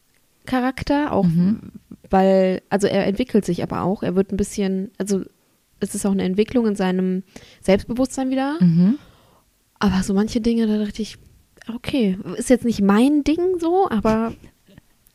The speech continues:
Speaker 2: Ja,
Speaker 1: ist halt
Speaker 2: okay,
Speaker 1: trotzdem
Speaker 2: vielleicht
Speaker 1: gut
Speaker 2: wollte
Speaker 1: um
Speaker 2: sie
Speaker 1: den
Speaker 2: ja, ja, vielleicht wollte sie ja damit einfach dieses, äh, unterstreichen, wie, also damit die Entwicklung noch krasser
Speaker 1: Genau,
Speaker 2: wirkt.
Speaker 1: ja. Also es ist auf jeden Fall sehr, sehr gut geschrieben. Deswegen, ich glaub, deswegen bin ich auch ein Fan, weil
Speaker 2: Mhm. Ja, klar.
Speaker 1: wenn das halt so
Speaker 2: Klar.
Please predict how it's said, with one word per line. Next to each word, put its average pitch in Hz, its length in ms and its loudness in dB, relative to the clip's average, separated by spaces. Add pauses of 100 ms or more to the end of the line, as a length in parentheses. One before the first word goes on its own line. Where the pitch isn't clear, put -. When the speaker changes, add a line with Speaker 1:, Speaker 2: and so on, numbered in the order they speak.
(720)
Speaker 2:
Ja, 214 100 0
Speaker 1:
ist 165 100 -6
halt 240 140 6
Speaker 2:
okay, 170 60 -2
Speaker 1:
trotzdem 247 180 2
Speaker 2:
vielleicht 170 100 2
Speaker 1:
gut 240 60 4
Speaker 2:
wollte 277 200 6
Speaker 1:
um 247 40 2
Speaker 2:
sie 233 60 2
Speaker 1:
den 247 80 6
Speaker 2:
ja, 170 260 2 (300)
ja, 180 180 0
vielleicht 170 260 -2
wollte 175 160 2
sie 151 100 -2
ja 151 100 4
damit 156 300 2
einfach 151 280 -2
dieses, 139 420 -6
äh, 135 320 -2
unterstreichen, 147 680 0
wie, 139 300 -4 (120)
also 135 140 -4
damit 139 300 -2
die 135 100 0
Entwicklung 131 380 -2
noch 131 160 -4
krasser - 240 0
Speaker 1:
Genau, 196 220 6
Speaker 2:
wirkt. 180 300 0
Speaker 1:
ja. 185 360 0
Also 202 180 4
es 214 100 4
ist 214 100 -6
auf - 140 -2
jeden 214 120 2
Fall 208 140 2
sehr, 185 180 4
sehr 180 140 0
gut - 160 -14
geschrieben. 233 580 -2 (440)
Deswegen, 185 440 0
ich - 140 -4
glaub, 202 140 2
deswegen 220 300 2
bin 170 100 2
ich 170 120 -2
auch 165 60 0
ein 170 80 -6
Fan, 175 240 0
weil 165 160 2
Speaker 2:
Mhm. 185 400 6 (360)
Ja, 165 200 6
klar. 160 260 2
Speaker 1:
wenn 196 100 6
das 196 160 2
halt 190 160 0
so 190 100 0
Speaker 2:
Klar. 147 280 2